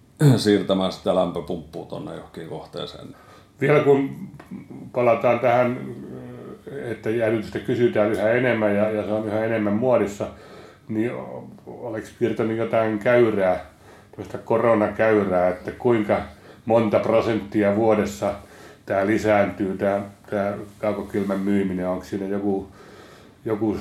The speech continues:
Speaker 2: suora ylöspäin menevä käyrä vai onko siinä notkahduksia?
Speaker 1: Mm, kyllä se nyt, mä en oo itse piirtänyt käyrää, että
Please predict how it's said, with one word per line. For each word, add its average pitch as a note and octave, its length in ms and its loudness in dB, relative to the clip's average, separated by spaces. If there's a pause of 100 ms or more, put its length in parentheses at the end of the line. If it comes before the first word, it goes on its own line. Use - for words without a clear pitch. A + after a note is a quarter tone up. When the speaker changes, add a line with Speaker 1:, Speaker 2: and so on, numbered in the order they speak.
Speaker 2:
suora A2+ 400 4
ylöspäin G#2+ 440 0
menevä G2 260 0
käyrä G2+ 380 0
vai F2+ 120 0
onko D#2+ 120 -4
siinä G2 220 -6
notkahduksia? G2+ 840 -4 (380)
Speaker 1:
Mm, A2 500 -2
kyllä G#2+ 160 2
se G#2+ 100 0
nyt, A2 180 0 (460)
mä G#2+ 160 4
en G#2+ 60 6
oo A2 80 8
itse A#2+ 260 4
piirtänyt G2 520 2
käyrää, F#2 320 4
että - 200 -8